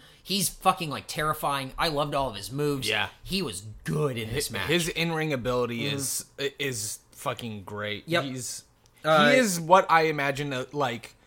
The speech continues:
Speaker 2: a Mexican wrestler should look like.
Speaker 1: And then Phoenix comes out. He's flipping and flying and
Speaker 2: Mm-hmm.
Speaker 1: jumping and diving.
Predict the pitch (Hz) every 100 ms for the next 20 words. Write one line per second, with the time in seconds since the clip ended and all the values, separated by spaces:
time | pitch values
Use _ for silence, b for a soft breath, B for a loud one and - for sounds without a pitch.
0 | b b _ - 139 131 - 143 127 117
1 | - 117 127 113 107 - 73 - 160 175
2 | 175 233 277 254 - 208 180 180 175 -
3 | 202 - 208 208 190 165 185 175 175 160
4 | 170 214 185 160 156 160 156 170